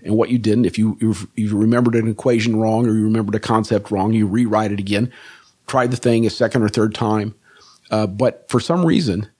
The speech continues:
we, we seem to think that our retention is all one way. We have to pull this stuff in. But apparently the process of us expressing it, either, uh, saying it to other people or writing it down, uh, helps embed it in our mind.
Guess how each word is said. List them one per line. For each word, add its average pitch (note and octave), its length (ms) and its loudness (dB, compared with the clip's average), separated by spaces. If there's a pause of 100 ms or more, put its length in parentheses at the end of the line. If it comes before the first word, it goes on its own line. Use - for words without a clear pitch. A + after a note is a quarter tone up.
(220)
we, B2+ 160 0 (100)
we B2 120 2
seem D#3+ 260 0
to G#2+ 80 0
think A#2+ 260 0
that G#2 300 -2
our G#2+ 160 2
retention A#2 480 0
is G#2+ 100 0
all A2+ 160 2
one G#2 260 0
way. A2 200 0
We G2 140 -4
have A2+ 160 0
to G2+ 80 -2
pull C3+ 240 -2
this A2+ 160 -4
stuff G2 280 -4
in. G2 300 -2
But A2+ 200 -4
apparently G2 500 -2
the G#2+ 120 -4
process A#2+ 520 -2
of G#2 280 -6 (320)
us A#2 220 -2
expressing C3+ 640 -2
it, C#3 140 0
either, G#2 400 -2 (220)
uh, F2+ 100 -4
saying D#3 340 0
it C#3 120 0
to - 80 0
other C3+ 160 2
people C3 320 0
or F2+ 180 -2
writing B2+ 340 2
it A#2+ 140 -2
down, A#2 380 0 (460)
uh, F2+ 380 -4
helps - 400 -2
embed A#2 440 2
it B2 120 0
in A#2+ 120 2
our G#2+ 120 0
mind. A2+ 480 -2